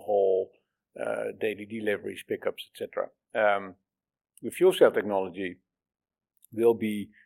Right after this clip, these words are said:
for longer haul. Uh, but you will not see, I don't expect, quite frankly, to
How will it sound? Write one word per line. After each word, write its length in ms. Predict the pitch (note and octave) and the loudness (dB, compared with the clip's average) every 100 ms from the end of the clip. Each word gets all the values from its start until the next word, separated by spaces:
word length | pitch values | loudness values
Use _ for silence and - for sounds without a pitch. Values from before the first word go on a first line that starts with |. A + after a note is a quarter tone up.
| _ | _
for 160 | - A2 | -2 6
longer 340 | A#2 A2+ G2 | 6 6 2
haul. 360 | F2 G2 E2+ - _ _ _ - | 2 2 2 -8 _ _ _ -2
Uh, 200 | G2+ G2 - | 2 2 -2
but 100 | A2 | -2
you 100 | B2+ | 2
will 240 | A#2+ A#2 | 4 4
not 220 | A#2+ B2+ B2 | 4 4 4
see, 320 | - C3 G#2+ | -2 -2 2
I 140 | G#2+ | 4
don't 340 | A2 B2+ A#2 G#2+ | 6 4 4 0
expect, 540 | - - - B2+ - | -8 -2 2 2 2
quite 280 | - A2 G2 | 0 0 2
frankly, 320 | A#2 F#2 G2+ | -2 -2 -8
to 80 | F#2 | -14